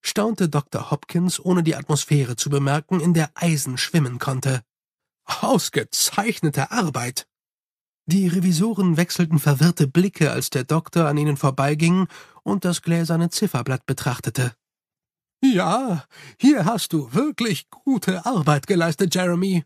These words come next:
sagte er, nahm die Brille ab und putzte sie voller Enthusiasmus.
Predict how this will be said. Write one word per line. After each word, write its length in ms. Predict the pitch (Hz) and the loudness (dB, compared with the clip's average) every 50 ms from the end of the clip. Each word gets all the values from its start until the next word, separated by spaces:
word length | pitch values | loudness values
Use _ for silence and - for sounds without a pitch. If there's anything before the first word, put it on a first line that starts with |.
| _ _ _ _ _ _ _ _ _ _ _ _ | _ _ _ _ _ _ _ _ _ _ _ _
sagte 440 | - 135 151 151 156 175 - - 208 | -6 -2 -2 0 -2 -2 -2 -2 -2
er, 200 | 165 180 196 202 | -2 0 -2 0
nahm 220 | 190 165 147 147 | 2 2 2 2
die 100 | 139 139 | 0 -2
Brille 360 | 135 - 147 180 196 196 175 - | 0 0 0 2 2 0 -2 -4
ab 160 | 175 - - | -4 -2 -2
und 160 | 175 170 - | -4 -4 -4
putzte 400 | - - 208 - - - - 170 | -4 -4 -4 -4 -4 -4 -2 -2
sie 180 | 143 - 156 139 | 0 0 -2 -2
voller 380 | - - - 226 202 170 151 143 | -4 -6 -4 -2 -2 -2 -2 -2
Enthusiasmus. 840 | 147 - 180 175 170 190 170 139 - - - 127 117 123 - - | -4 -2 0 0 0 0 0 -2 -2 -4 -4 -4 -4 -4 -6 -8